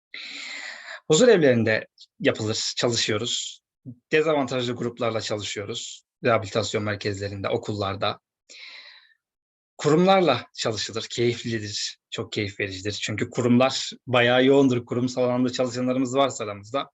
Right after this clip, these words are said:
<clears throat> bayağı yoğun çalışılır stres altında ve bir elli dakika insanın kendine ayırması, kendine vermiş olduğu en büyük armağandır bu süreçte. Onun haricinde başka ne söylemek isterim?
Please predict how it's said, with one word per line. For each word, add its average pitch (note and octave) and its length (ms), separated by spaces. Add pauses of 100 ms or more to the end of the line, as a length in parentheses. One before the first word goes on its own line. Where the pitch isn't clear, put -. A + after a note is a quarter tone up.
<clears throat> - 1300
bayağı C#3 360
yoğun A#2+ 400
çalışılır E3 420
stres - 400
altında E3 600 (220)
ve D#3 680 (1200)
bir - 140
elli C#3 200
dakika A2 560 (540)
insanın B2 580
kendine A2+ 340
ayırması, G2 600 (380)
kendine C3 360
vermiş G#2+ 320
olduğu B2+ 260
en A#2 160
büyük B2 220
armağandır G2 480
bu G#2 60
süreçte. A2+ 580 (1900)
Onun D#3 160
haricinde E3 640
başka D3+ 380
ne D#3+ 140
söylemek A#2+ 420
isterim? B2+ 680